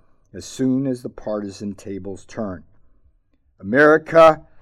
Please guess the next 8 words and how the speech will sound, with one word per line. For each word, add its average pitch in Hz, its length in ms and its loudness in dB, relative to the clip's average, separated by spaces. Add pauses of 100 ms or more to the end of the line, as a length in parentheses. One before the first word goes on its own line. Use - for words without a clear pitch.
(120)
is 135 180 -4
now 151 240 4
America, 156 880 2 (500)
and 123 400 -2 (280)
we 110 120 -6
have 110 100 -8
already 143 540 -2
turned 104 480 -4